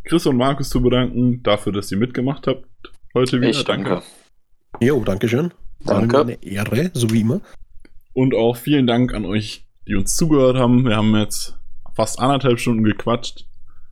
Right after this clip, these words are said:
Speaker 1: Ähm, heute mal sehr negativ. Ich hoffe, wir können dann nächste Woche wieder Positives berichten.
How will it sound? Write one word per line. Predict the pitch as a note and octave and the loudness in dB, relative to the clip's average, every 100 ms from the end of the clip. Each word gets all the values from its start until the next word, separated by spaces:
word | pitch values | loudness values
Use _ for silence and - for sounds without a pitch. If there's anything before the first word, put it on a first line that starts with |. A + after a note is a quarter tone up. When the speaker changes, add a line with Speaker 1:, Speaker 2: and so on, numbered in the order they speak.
| - - - - - | -14 -14 -14 -16 -4
Speaker 1:
Ähm, | G#2 G2 G2 F#2+ F#2+ G2 - - - - - - _ - - - - | 0 2 2 0 -2 -6 -18 -20 -20 -20 -20 -20 _ -20 -20 -12 0
heute | C3+ A#2 | 0 2
mal | A2 | 2
sehr | G#2 G2+ | 4 4
negativ. | A2+ C#3+ B2+ B2+ B2 B2 - _ | 4 2 2 2 2 0 -16 _
Ich | - | -2
hoffe, | G#2 - | -2 0
wir | F#2+ | -2
können | A2 G2+ | 0 0
dann | G2 | 0
nächste | G#2 - G2+ | -2 -2 0
Woche | G2 G#2 | 0 0
wieder | F#2+ F#2+ | 0 0
Positives | F2+ - C3 C3 A#2+ A2+ A2 - | 4 4 4 2 -2 -2 -2 -2
berichten. | A2 A2 - A2 G#2 | 0 0 0 -4 -6